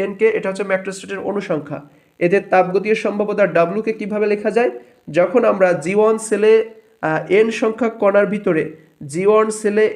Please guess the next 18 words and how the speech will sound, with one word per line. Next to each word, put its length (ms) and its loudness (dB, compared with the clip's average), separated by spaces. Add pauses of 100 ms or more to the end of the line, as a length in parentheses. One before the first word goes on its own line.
(120)
এন 100 0
ওয়ান 200 0
কে 80 2 (100)
রাখবো, 280 -4 (260)
তাহলে 240 2
কি 120 2
হবে? 120 0 (100)
এন 160 0
factorial 460 0 (120)
জি 140 -4
ওয়ান 160 2 (100)
পাওয়ার 240 4 (120)
এন 100 0
ওয়ান 200 0
by 120 4 (140)
এন 80 0
ওয়ান 160 -6
factorial। 420 -4